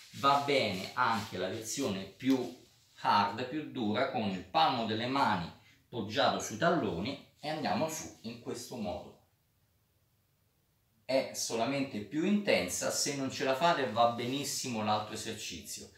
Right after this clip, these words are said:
Anche qui almeno dieci respirazioni, dobbiamo arrivare alla fatica, mi raccomando, non perdete il controllo dell'aria che scende in basso, verso l'addome. Tasto pausa, lavorate.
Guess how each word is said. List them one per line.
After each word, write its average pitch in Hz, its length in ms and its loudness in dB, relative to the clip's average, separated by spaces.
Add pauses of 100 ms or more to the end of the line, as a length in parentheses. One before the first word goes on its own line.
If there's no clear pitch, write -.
(720)
Anche 117 320 -4
qui 180 240 2
almeno 117 500 2
dieci 113 340 -2
respirazioni, 147 880 -6
dobbiamo 127 760 0
arrivare 107 680 2
alla 104 240 -2
fatica, 104 540 -2
mi 107 160 0
raccomando, 110 1200 -4
non 123 340 -4
perdete 120 440 -2
il 92 120 -4
controllo 123 580 -2
dell'aria 95 600 0
che 92 120 -12
scende 170 600 -4
in 165 320 -4
basso, - 600 -4
verso 117 840 -6
l'addome. 87 760 -10 (1200)
Tasto - 340 -8
pausa, - 580 -4
lavorate. 87 680 -4